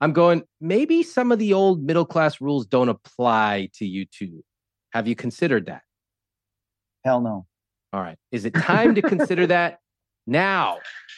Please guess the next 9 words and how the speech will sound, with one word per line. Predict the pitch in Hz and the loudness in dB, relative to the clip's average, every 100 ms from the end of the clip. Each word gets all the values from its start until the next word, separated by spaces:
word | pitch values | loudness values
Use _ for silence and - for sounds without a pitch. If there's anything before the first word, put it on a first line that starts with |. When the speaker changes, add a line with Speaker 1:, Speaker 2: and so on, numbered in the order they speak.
| - _ _ _ _ _ _ _ _ 120 | -20 _ _ _ _ _ _ _ _ 0
Speaker 2:
I | 117 | 0
don't | 104 98 | 0 -4
know. | 98 95 - | -8 -12 -16
Speaker 1:
I | - _ _ _ _ _ _ _ _ _ | -20 _ _ _ _ _ _ _ _ _
mean, | 135 151 | -2 2
Speaker 2:
Maybe | - | 4
a | |
Speaker 1:
you're | 180 | 4
Speaker 2:
little | 143 | 4